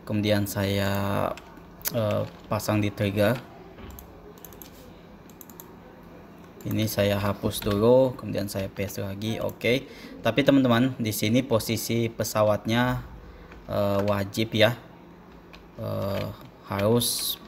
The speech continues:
eh, menuju ke sana, ingat ya. Jadi posisinya seperti ini, teman-teman. Ini dari atas begini ke bawah. Kalau dia dari sini ke sana begini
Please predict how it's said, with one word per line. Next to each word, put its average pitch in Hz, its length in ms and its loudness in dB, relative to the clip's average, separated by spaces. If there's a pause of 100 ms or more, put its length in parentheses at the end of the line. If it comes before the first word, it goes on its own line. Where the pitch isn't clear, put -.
eh, 101 240 0
menuju 104 480 0
ke - 80 -4
sana, 117 480 4
ingat 107 160 -2
ya. 120 140 6 (420)
Jadi 110 240 0
posisinya 113 480 0
seperti 117 320 -2
ini, 113 80 2
teman-teman. 101 400 -2 (1040)
Ini 107 240 -2 (320)
dari 107 240 4
atas - 720 0
begini 107 400 -2
ke - 80 -8
bawah. 110 400 6 (400)
Kalau 101 640 4
dia 113 240 4
dari 104 320 4
sini 143 400 2
ke 127 80 -6
sana 127 400 2
begini 113 480 -2